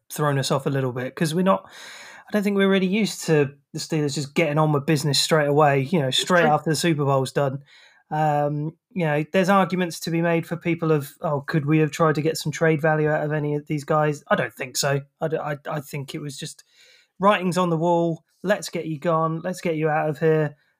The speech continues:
Speaker 1: Let's take the dead money. Let's, you know, it, all part, for all parties involved, let's just move on."
Speaker 2: Yeah, I, I think the only, uh, you're definitely getting nothing for Harvin or Trubisky.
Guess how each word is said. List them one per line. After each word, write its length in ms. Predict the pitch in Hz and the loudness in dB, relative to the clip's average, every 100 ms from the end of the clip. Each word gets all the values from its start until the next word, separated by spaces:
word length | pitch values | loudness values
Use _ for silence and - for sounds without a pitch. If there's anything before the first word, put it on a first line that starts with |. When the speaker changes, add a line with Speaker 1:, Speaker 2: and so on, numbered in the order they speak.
| - | -10
Speaker 1:
Let's 200 | - - | -10 -4
take 180 | 151 | -4
the 100 | 147 | -2
dead 200 | 139 147 | 0 0
money. 460 | 143 147 147 143 139 _ _ _ _ _ _ - | 2 4 4 2 0 _ _ _ _ _ _ -12
Let's, 540 | 123 165 - - - | -8 -8 -8 -8 -6
you 140 | 175 | -6
know, 180 | 131 123 117 _ - | -4 -6 -10 _ -10
it, 220 | 196 156 - | -8 -6 -2
all 160 | 180 | -2
part, 320 | 165 160 151 - | 0 0 0 0
for 200 | 180 196 | -4 -2
all 220 | 226 190 | -2 0
parties 360 | 165 151 151 | 2 2 2
involved, 400 | 143 139 139 139 | -2 0 0 0
let's 160 | 156 151 | -4 -10
just 200 | - 135 | -8 -6
move 240 | 135 131 117 | -6 -6 -6
on." 200 | 117 113 _ _ _ _ _ _ _ 156 | -10 -12 _ _ _ _ _ _ _ -14
Speaker 2:
Yeah, 200 | 117 104 _ | -14 -16 _
I, 180 | 180 190 | 0 2
I 40 | |
think 180 | 220 269 | 0 -2
the 160 | 196 196 | -2 4
only, 560 | 214 247 226 220 185 _ - | 4 4 -4 -4 -8 _ -16
uh, 60 | 143 | -14
you're 240 | 180 160 151 | -10 -10 0
definitely 400 | 214 190 156 147 | 0 2 -2 -2
getting 280 | 143 180 | -2 -2
nothing 360 | 143 139 135 117 | -4 -4 -6 -8
for 300 | - 123 117 | -6 -4 -2
Harvin 420 | - 131 123 120 | -2 -2 -2 -2
or 80 | 117 | -6
Trubisky. 480 | - 117 123 - | -6 -6 -6 -4